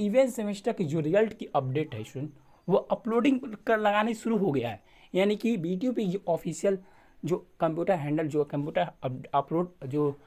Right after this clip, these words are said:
ऑपरेट करते हैं, वो लोग क्या कर रहे हैं स्टूडेंट, वो लोग इ-, जो इवेंट सेमेस्टर का रिजल्ट है, उसे अपलोड करना शुरू कर दिए, स्टार्ट कर दिए। इसलिए यहाँ पर ये क्या हो रहा है, रिजल्ट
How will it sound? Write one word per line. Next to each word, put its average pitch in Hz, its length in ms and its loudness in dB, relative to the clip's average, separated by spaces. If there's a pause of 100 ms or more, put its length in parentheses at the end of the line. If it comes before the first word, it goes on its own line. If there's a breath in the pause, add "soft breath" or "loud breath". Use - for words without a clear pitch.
(160 loud breath)
ऑपरेट 175 340 2
करते 127 300 -2
हैं, 156 200 -4 (380 soft breath)
वो 208 80 6
लोग 226 180 2
क्या 247 180 4
कर 185 180 0
रहे 156 220 0
हैं 170 60 0
स्टूडेंट, 196 300 0 (420)
वो 196 220 4
लोग 233 300 4 (260 soft breath)
इ-, 190 100 -2
जो 180 280 0
इवेंट 220 320 0
सेमेस्टर 202 280 -4
का 160 60 0
रिजल्ट 156 340 2
है, 185 160 -2 (260 loud breath)
उसे 196 160 2
अपलोड 208 260 0
करना 208 200 -2
शुरू 156 320 -2
कर 147 140 -2
दिए, 113 260 -6 (260 loud breath)
स्टार्ट 254 380 0
कर 190 160 2
दिए। 160 260 2 (300 loud breath)
इसलिए 247 320 -2
यहाँ 196 220 2
पर 208 280 -2 (240 loud breath)
ये 180 140 2
क्या 208 180 2
हो 147 140 0
रहा 160 140 2
है, 208 100 -2 (420 loud breath)
रिजल्ट 202 320 4